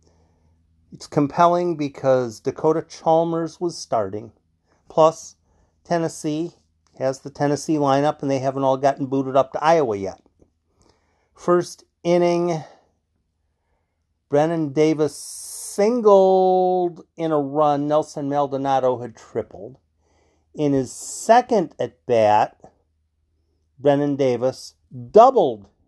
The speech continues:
in a run. As the game went to the fifth, Dakota Chalmers, who has been pitching rather well, led three to nothing.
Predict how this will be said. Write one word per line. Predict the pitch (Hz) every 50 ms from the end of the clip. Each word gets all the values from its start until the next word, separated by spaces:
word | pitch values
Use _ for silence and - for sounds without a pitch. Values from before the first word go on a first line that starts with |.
| _ _ _ _
in | 127 123 117 113 110 -
a | 110
run. | 104 101 107 104 92 87 90 - _ _ _ _ _ _ _ _ _ _ _ _ _ _ _ _ _ _ -
As | 131 120
the | - 151
game | 139 147 156 151 156 156
went | 151 151 156 147 -
to | - 185
the | 202 220
fifth, | 214 - - 156 180 196 - _ _ _ _ _ _ _ _
Dakota | - 127 - - 135 131 143 175
Chalmers, | 180 - 156 147 135 131 131 139 170 208 202 -
who | - - 135 131
has | 110 120 123 120 117 -
been | - 123 117 113 110
pitching | 110 - 120 113 - - 107 104
rather | 101 98 98 95 101 117 147 185
well, | 220 208 160 131 131 180 202 196 _ _ _ _ _ _ _ _ _ _ _ _ _ _ _ _ _ _ _
led | - 131 131 135 135 131 123 120 110 -
three | - - _ - 160 175 180
to | 190 190
nothing. | 196 220 214 - - 139 104